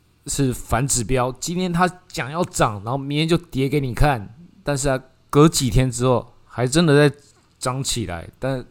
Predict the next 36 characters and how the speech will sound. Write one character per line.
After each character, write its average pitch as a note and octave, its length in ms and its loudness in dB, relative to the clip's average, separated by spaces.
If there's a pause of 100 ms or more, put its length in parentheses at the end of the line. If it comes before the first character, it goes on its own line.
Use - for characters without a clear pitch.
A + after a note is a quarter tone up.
(160)
所 - 320 -6
有 C3 80 2
人 G2+ 160 0
记 A#2+ 240 -4
得 F#2 140 -6
就 G2 100 -8
是 G2+ 240 -10 (100)
他 A#2 120 -8
当 B2+ 240 -8
时 - 160 -14
就 G#2+ 100 -6
讲 G2 240 -14
相 F2+ 240 -12
反 F2 180 -8 (140)
的。 E2 100 -20 (920)
他 - 120 -6
讲 A2+ 260 -4
了 G#2 80 -4
之 A#2+ 220 -6
后， A#2 280 -4 (120)
过 C3+ 160 -2
两 F2 180 -6
三 G#2+ 180 -8
天 G#2+ 220 -8
跌， E2+ 260 -12 (560)
但 A2+ 160 -6
是 G#2+ 380 -6 (560)
过 D#3 160 4
了 A#2+ 100 4
一 D3+ 60 -6
个 C#3 100 2
礼 G2+ 200 -2
拜 B2 160 4
之 G#2+ 180 -6
后， G#2+ 240 -6 (260)
就 B2 320 -6